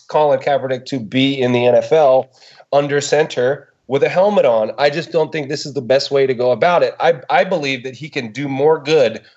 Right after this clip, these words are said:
for his cause within the N F L. I think that if he were to find himself on a team,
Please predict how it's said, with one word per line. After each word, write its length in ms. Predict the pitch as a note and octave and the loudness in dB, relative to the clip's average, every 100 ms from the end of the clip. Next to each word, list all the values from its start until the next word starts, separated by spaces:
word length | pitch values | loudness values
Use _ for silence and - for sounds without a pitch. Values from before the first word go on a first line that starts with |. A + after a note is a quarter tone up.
| _ | _
for 140 | B2 | -6
his 200 | A#2+ C3 | -2 -2
cause 640 | - F3+ F3+ C#3 A#2 - _ - | 0 2 4 4 2 -2 _ -12
within 400 | C#3+ D#3 F3+ G3 | -6 -2 0 0
the 120 | D#3+ | 0
N 100 | D3 | 0
F 140 | C3 | 2
L. 380 | F#3+ F3+ E3 D#3 - - | 4 4 2 0 -16 -6
I 80 | B2+ | -4
think 240 | D3 D#3+ | -2 -2
that 100 | D3 | 0
if 120 | C3 | -2
he 120 | - D#3 | -2 0
were 140 | C#3+ | 2
to 60 | B2 | 2
find 320 | - E3 D#3+ | 2 2 2
himself 380 | D3+ - D3 B2 | -2 0 0 2
on 100 | C3 | 0
a 80 | |
team, 400 | B2+ A#2+ A2 A2 | -2 -4 -2 -4